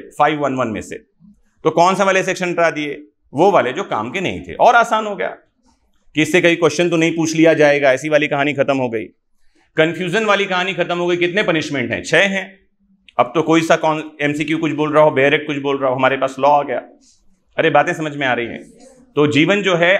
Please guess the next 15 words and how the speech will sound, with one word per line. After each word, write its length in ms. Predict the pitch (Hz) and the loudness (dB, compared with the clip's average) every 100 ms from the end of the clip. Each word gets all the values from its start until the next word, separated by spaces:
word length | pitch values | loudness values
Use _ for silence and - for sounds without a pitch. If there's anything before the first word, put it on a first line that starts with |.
| 151 | 4
आसान 400 | 151 156 202 202 | 2 2 0 0
हो 120 | 135 | -2
गया 180 | 104 85 | -4 -4
है। 80 | 87 | -6
समझना 420 | 139 156 160 175 | -4 -4 -2 -2
एक 140 | 156 | 0
बात, 220 | 139 151 143 | 2 2 2
बहुत 240 | 135 139 | -2 -2
अच्छी 220 | 131 135 | -4 -6
बात, 360 | 117 110 151 - _ _ _ _ _ _ - | 2 2 2 -6 _ _ _ _ _ _ -16
किसी 280 | - 117 | -8 -2
ने 120 | 139 139 | 0 2
कहा 260 | 123 143 | 2 2
ऐसा 280 | 123 117 135 | 0 0 -2
कि 180 | 139 | -2